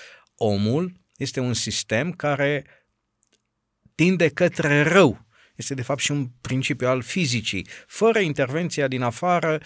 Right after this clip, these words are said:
totul se dezorganizează, totul duce către un colaps. Fiecare, uh, sistem la, la rândul și la momentul, la momentul lui. Când îmi spuneați de familia aceea care v-a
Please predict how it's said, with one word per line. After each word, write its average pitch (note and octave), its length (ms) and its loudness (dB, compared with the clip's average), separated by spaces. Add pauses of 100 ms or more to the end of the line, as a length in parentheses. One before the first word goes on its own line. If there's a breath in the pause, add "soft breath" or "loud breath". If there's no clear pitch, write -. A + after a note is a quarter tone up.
(200 loud breath)
totul E3 380 0
se D3 240 -2
dezorganizează, B2+ 1120 0
totul C#3 460 -4
duce B2 440 -4
către A#2+ 540 -2
un A#2 160 0
colaps. A#2+ 720 4 (600 loud breath)
Fiecare, C#3 1080 2
uh, - 160 -4
sistem D3 500 2
la, B2+ 440 4
la A#2 200 2
rândul C#3 300 0
și - 140 -2
la A#2+ 120 -2
momentul, A2+ 500 -2
la G#2 180 -2
momentul A2 440 -4
lui. G2 220 -6 (440 loud breath)
Când C#3 220 -2
îmi C#3 120 2
spuneați D3+ 360 -2
de D3+ 380 2 (540 loud breath)
familia C3 420 -2
aceea C#3+ 300 -2
care A#2 340 0
v-a G#2 280 -2